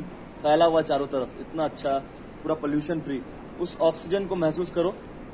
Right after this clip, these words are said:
तब जाके आपको पता चलेगा पहाड़ों की क्या होती है। थोड़ा सा लंबा और थोड़ा सा boring हो गया ये बात, लेकिन ये मेरे दिल का था उत्साह, ये मैं बोलना चाहता था काफ़ी दिनों से, इसलिए मैंने आज ये बोला।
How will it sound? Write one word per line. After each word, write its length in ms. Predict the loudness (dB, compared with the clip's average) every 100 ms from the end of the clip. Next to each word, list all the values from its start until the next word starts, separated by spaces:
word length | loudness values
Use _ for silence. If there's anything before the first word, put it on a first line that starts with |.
| -14 -2
तब 120 | 0
जाके 200 | 4 6
आपको 160 | 6 2
पता 200 | 0 0
चलेगा 280 | 2 2 0
पहाड़ों 280 | 2 0 -2
की 60 |
क्या 120 | -2 -2
होती 240 | -2 -4
है। 100 | -4 -6 -12 -14 -6 4
थोड़ा 140 | 4
सा 120 | 6
लंबा 260 | 2 4 6
और 120 | 6
थोड़ा 120 | 4
सा 120 | 0 2
boring 300 | 2 2 0
हो 80 |
गया 140 | 2 4
ये 80 | 4
बात, 240 | 4 2
लेकिन 240 | 0 -2 -2
ये 120 | -2
मेरे 160 | 0 0
दिल 140 | 2
का 100 | 0
था 140 | 2
उत्साह, 240 | 0 0 0
ये 120 | 2
मैं 160 | 0 0
बोलना 220 | 2 2
चाहता 240 | 2 0
था 80 | 0
काफ़ी 240 | -2 -4 -4
दिनों 160 | -4
से, 140 | -4 -6
इसलिए 200 | -6 -4
मैंने 180 | -2
आज 160 | 0 0
ये 80 | -4
बोला। 240 | -2 0